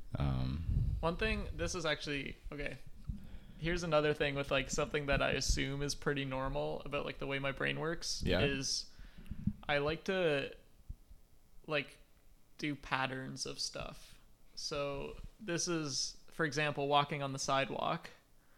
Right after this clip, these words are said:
Speaker 2: I will, like, try and step on the sidewalk crack, like, an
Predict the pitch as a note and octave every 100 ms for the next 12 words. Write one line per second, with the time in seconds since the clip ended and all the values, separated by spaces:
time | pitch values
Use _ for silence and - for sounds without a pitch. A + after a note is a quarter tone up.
0 | - - - - - - D3 D3 D3+ D3
1 | C#3+ C#3+ - C#3+ - - D3 D3 D3 C#3+
2 | C#3+ - - - - - - - - -
3 | - D3+ D3+ E3+ D3 C#3 C3+ C#3+ C#3+ D3
4 | D#3 - D#3+ D#3 D#3+ - - C4 D#3 D3